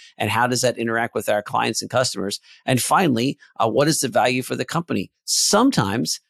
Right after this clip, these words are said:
companies are creating value for the clients that does not ultimately align with the value they need for the company. And,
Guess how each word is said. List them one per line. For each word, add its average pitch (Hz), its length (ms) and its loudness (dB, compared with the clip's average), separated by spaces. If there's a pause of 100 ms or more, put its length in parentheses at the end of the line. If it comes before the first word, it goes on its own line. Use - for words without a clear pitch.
companies 156 480 0
are 135 60 0
creating 135 320 -2
value 147 320 2
for 131 100 -4
the 123 140 -4
clients 143 420 0
that 110 100 -4
does 120 220 -2
not 131 240 0
ultimately 131 460 -2
align 117 280 -2
with - 100 -8
the 120 80 -6
value 120 300 0
they 120 160 -4
need 127 200 -4
for 120 80 -8
the 120 80 -4
company. - 400 -6 (440)
And, 120 360 2